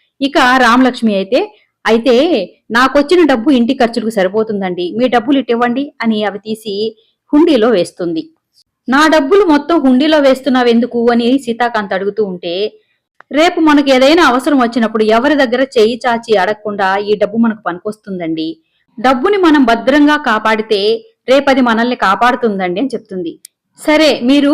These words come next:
ఫ్రెష్ అయ్యి పైన డాబా మీద వెయిట్ చేయండి, నేను కూడా వచ్చేస్తానని" చెప్తుంది.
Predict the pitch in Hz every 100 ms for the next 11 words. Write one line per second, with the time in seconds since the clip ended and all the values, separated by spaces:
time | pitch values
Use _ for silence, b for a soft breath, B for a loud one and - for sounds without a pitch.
0 | 349 269 262 - 302 240 240 311 233 -
1 | 240 269 330 277 202 214 247 233 196 185
2 | 208 220 220 185 170 214 220 254 233 190
3 | 214 208 - 165 262 185 - 170 165